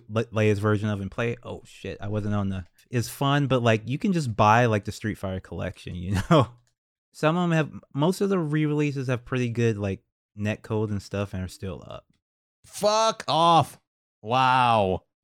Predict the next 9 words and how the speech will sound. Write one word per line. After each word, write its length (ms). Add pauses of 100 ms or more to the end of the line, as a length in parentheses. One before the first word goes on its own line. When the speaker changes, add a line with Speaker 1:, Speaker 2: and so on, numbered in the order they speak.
(760)
Speaker 2:
Sorry, 640 (280)
uh, 720 (340)
everyone, 460
I, 280
I 60
messed 380
up 140
again. 460
Speaker 1:
<laughs> 360